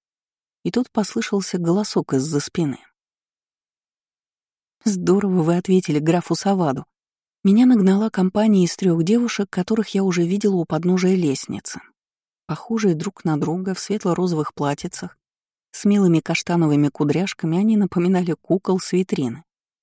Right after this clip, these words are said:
«Их семейство слишком многое себе позволяет». «Да, Мерзе вообще отвратителен.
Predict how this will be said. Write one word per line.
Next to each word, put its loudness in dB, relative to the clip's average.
«Их 2
семейство 2
слишком 0
многое 6
себе 0
позволяет». -2
«Да, 4
Мерзе 4
вообще 0
отвратителен. -4